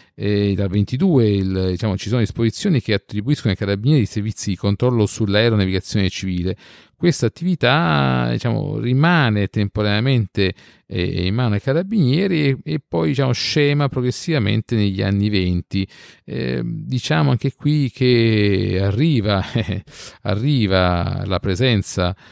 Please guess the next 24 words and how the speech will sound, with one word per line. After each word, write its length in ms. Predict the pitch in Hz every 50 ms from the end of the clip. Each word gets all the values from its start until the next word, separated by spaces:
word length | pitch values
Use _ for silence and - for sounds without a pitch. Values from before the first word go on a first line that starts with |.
| - _ _ _
eh, 380 | 110 104 90 90 95 95 92 90
della 320 | 92 104 98 92 92 90
milizia 680 | 90 92 101 123 135 - - - - 95 90 90 90 -
forestale 680 | - - 156 170 156 - - - - 104 135 156 143
che 160 | - - 117 110
si 160 | - - 104
inserisce, 920 | 104 110 - - - 160 120 87 80 82 - - - - - 107 107 107 - _ - - _ _ _ _ _ 107
eh, 220 | 107 92 98 101
nel 240 | 98 98 104 98 -
controllo 880 | - - 120 117 107 - - 95 90 90 92 92 98 107 107 101 95
dei 200 | 87 92 90 90
passeggeri 1040 | - - 104 - - - 143 123 95 - - 85 90 98 107 110 101 98 95 92 90
nelle 400 | 92 95 92 92 95 98 98 98
aerostazioni 1080 | 98 95 92 92 92 92 90 92 90 - - - - - - 131 127 117 98 95 95 - - - - _
e 140 | _ - 127
quindi 340 | - - 120 120 120 117 113
si 180 | - - 113 107
riduce, 720 | 101 107 107 151 160 147 117 - - 101 92 92 92 87
per 140 | - - 92
non 120 | 95 98 101
dire 420 | 113 117 101 95 95 92 82 82
esclude 460 | 90 101 - - 120 117 95 98 92 87
quasi 220 | - 104 82 98
completamente, 720 | 107 123 127 208 208 165 104 90 90 85 - - 110 110